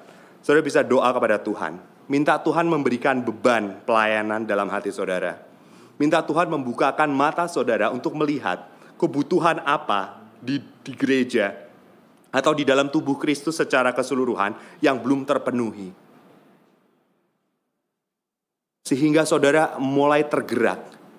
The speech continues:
untuk mengisinya. Dan saudara bisa pikirkan training apa yang saudara butuhkan. Dan saudara bisa approach, "I want to do this, but I don't know how.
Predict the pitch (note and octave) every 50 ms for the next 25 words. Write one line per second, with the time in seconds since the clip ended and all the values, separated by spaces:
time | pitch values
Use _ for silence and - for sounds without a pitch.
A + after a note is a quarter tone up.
0 | - - - - _ _ _ _ _ - C3 C#3 C3+ - E3 D#3+ - - - -
1 | - - - - - - - - - - _ _ _ _ - D3 D3+ D#3 E3 E3
2 | D#3+ D#3+ - F#3+ E3+ D3 A2+ F2 E2 - - - - - - - - - - -
3 | - - - - _ _ _ _ - C#3+ C3+ F3 F3 F#3 D#3+ D3+ - D#3+ - -
4 | D#3 D#3+ E3+ D#3 E3 F3 E3 E3 D#3+ D#3+ D#3+ D#3+ D#3 D#3+ D#3+ D#3+ E3+ D#3+ E3 E3
5 | E3+ F3 E3 D#3 C#3+ - C#3 B2 B2+ C3 B2+ A2 A2+ A#2+ A2+ C3 B2 B2 - -
6 | A#2 G#2 F#2 F#2 - - - - - _ _ _ _ - C3 C3 C3 D#3 D#3+ D#3
7 | C#3+ B2 D3+ D3 C3+ C3+ B2+ - B2+ - - - D#3+ D#3+ E3 D#3 D#3+ - - -
8 | - - - - - _ _ - - - B2+ C#3+ D#3+ F3 F3 - E3 C3 C3 C3
9 | A#2+ - - E3 D#3 D#3 - - D3+ A#2+ C3 C#3 C#3 C3+ C#3 C3+ C#3 C#3+ C#3 A2+
10 | - - B2+ C#3 D3+ D#3 D#3+ C3 A2+ - - -